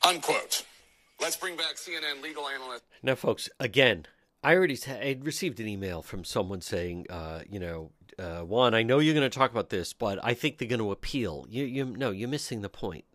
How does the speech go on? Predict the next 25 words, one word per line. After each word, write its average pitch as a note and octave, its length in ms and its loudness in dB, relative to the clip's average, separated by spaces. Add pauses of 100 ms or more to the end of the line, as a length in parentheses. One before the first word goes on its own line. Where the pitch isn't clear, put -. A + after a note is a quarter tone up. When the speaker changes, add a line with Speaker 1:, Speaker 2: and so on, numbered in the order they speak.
(120)
Speaker 2:
They, A#2+ 160 -4 (100)
they, A2 240 -4
they're B2+ 180 -6
not E3+ 160 -2
appealing. C#3+ 680 -4 (100)
There C3+ 160 4
is F3+ 160 6
no D#3 140 4
trial B2+ 420 2
now. C#2 300 -8 (460)
They A#2 100 -2
settled. G2+ 540 -4 (1300)
They, C3 200 4
they C3+ 260 2
settled. B2+ 540 -4 (220)
As E3 240 8
I E3+ 160 8
said, E3+ 440 -2 (280)
where C3+ 260 6
are G3+ 40 10
they G3 140 8
gonna F3+ 180 2
go E3+ 140 2
with E3 180 -2
this? - 400 -10